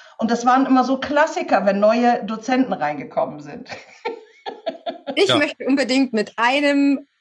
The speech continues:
Speaker 2: Vorurteil oder einem wabernden, ähm, Gespenst, ähm, ein bisschen aufräumen. Ich hab damals kurz davor gestanden, den Tanzschulinhaber Fachwirt machen zu wollen.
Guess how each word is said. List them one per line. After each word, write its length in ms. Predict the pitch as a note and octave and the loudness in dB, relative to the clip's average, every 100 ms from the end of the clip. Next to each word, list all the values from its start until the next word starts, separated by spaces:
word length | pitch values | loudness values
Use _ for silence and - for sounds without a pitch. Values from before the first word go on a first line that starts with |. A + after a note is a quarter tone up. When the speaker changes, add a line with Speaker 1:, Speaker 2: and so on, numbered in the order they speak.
| - | -20
Speaker 2:
Vorurteil 1040 | - - G#4 - A3 A3 - G3 A#3 A3+ | -8 0 0 2 0 0 -2 0 0 2
oder 280 | A3+ G#3+ G3+ | 0 0 0
einem 800 | A#3 A#3+ A#3+ A#3 A#3 A#3 A3 - - _ _ | 2 2 2 2 2 2 -2 -6 -20 _ _
wabernden, 1120 | F#3 F3+ A3 D4+ C#4+ C4+ B3 B3 B3+ B3 B3 - | -6 0 2 2 2 2 2 2 2 4 2 2
ähm, 880 | A#3 A3 G#3+ A3 G#3+ G#3 G3+ D3+ - | 2 2 2 -2 -2 -2 -4 -8 -8
Gespenst, 800 | A3 C4 - A#3 C4 F4 - - | -4 -2 -2 0 2 0 -6 -6
ähm, 720 | F#3 A#3 A3+ A3+ A3+ A3 A#3+ B3 - | 0 2 2 2 0 -2 -6 -10 -2
ein 80 | A#3 | 0
bisschen 260 | C#4 C4+ | 2 0
aufräumen. 760 | G#3+ D#4 - G#3 G#3 A#3 D4+ - - - - - - | 2 0 2 2 4 4 0 -4 -20 -20 -20 -20 -2
Ich 240 | - F#4+ - | 0 2 2
hab 200 | D#4 - | 0 2
damals 560 | G#3 A3+ A#3 D#4+ - | 2 4 2 2 -2
kurz 400 | - A#3 A#3 - | 0 -2 -2 -4
davor 340 | - B3+ A#3+ A#3+ | -2 0 2 2
gestanden, 640 | C#4 A#3 G#3+ G#3+ B3 B3+ | 2 2 0 2 2 4
den 240 | C4+ D4+ | 2 0
Tanzschulinhaber 1300 | - F#3+ F#3 - B3 B3+ B3 - - A3+ G#3 A3+ C4+ | -4 -6 -6 -4 0 2 2 0 0 0 2 0 0
Fachwirt 560 | C#4 G3+ - A3+ B3+ - | 0 -4 -2 -4 -4 -6
machen 320 | F3 A3 G#3+ | -4 -2 0
zu 180 | B3+ A3 | 0 2
wollen. 340 | A3+ B3 C4 | 4 4 2